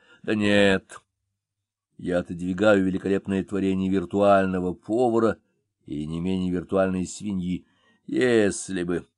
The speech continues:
Ну, когда они стали никому не нужны, рассказывай с самого начала». Недоуменно смотрю на Илью. Какого дьявола? Неужели так быстро тает слава?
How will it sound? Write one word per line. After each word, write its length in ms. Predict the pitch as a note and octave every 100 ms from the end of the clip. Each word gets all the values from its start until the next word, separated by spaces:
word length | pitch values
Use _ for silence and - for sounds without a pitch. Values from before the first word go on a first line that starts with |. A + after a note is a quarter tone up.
| _ _ _ _ _ -
Ну, 560 | B3+ C4+ A3+ C#3+ G2 - _
когда 560 | - A2+ A2+ C#3 B2+ A2+
они 260 | G#2 G2
стали 720 | - - B2+ B2 G#2 F2+ C#2+ _ _ _ _ _ _ _ _ _
никому 440 | - B2 B2 B2 A2+
не 100 | G2+
нужны, 600 | G2+ F2+ E3+ A#3+ C#3 - _ _ _ _ _ _
рассказывай 1040 | - C#2 - G#2 D3 F3+ F3+ F#3+ C#3 - _ _
с 140 | -
самого 320 | - B2 E3 C#3+
начала». 640 | A2 - C#3 F3+ F3+ - _ _ _ _ _ -
Недоуменно 760 | E2 E2+ E2 E2+ F#2 A2 A2+
смотрю 400 | G#2+ A2+ G2 G2+
на 100 | G#2
Илью. 320 | A2 A2 F#2+ E2+
Какого 460 | F2+ E2 B2 C3
дьявола? 720 | C#2+ E3 C#3+ F#2+ F2 E2+ E2 _ _ _ _ _ _
Неужели 320 | F2+ F2 F#2+
так 180 | F2+ G2+
быстро 480 | F2 G#2+ G#2+ - B2
тает 480 | A#2 B2 C3+ D3 B2
слава? 560 | - - F#3 B2 F2+